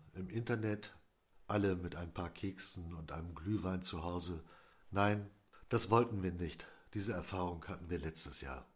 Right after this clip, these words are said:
Daher haben wir uns im Freien getroffen, trotz dieses schmuddelig kalten Wetters. Ein großes Lagerfeuer wurde entfacht,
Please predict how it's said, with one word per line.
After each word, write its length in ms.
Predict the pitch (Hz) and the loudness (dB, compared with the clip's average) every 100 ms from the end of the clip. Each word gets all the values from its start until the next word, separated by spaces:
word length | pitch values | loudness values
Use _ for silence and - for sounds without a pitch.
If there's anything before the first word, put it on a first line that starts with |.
| _ _ _ _ - _ _ - | _ _ _ _ -20 _ _ 2
Daher 360 | 107 104 107 | 4 6 4
haben 220 | 104 113 | 4 2
wir 140 | 113 104 | 0 0
uns 180 | 107 - | 0 -2
im 140 | 113 | -4
Freien 400 | - 110 104 80 | -4 2 4 2
getroffen, 480 | 76 - - - - - _ _ _ - | -4 -10 -10 -12 -16 -20 _ _ _ -10
trotz 320 | - 110 - | 4 4 6
dieses 360 | - 85 80 - | 2 -2 -4 -6
schmuddelig 760 | - 95 104 82 69 73 - | -6 -2 0 0 -4 -8 -10
kalten 420 | - 92 80 80 80 | -4 -4 -4 -6 -6
Wetters. 580 | 90 - - - - - _ - | -4 -6 -4 -4 -6 -16 _ -4
Ein 160 | 101 | -2
großes 480 | 95 90 95 92 - | 0 0 2 0 0
Lagerfeuer 760 | 90 90 98 104 117 113 110 107 | 2 2 2 -2 0 2 2 2
wurde 200 | 110 101 | 0 0
entfacht, 600 | 101 - 127 123 - | -4 -4 -4 -4 -10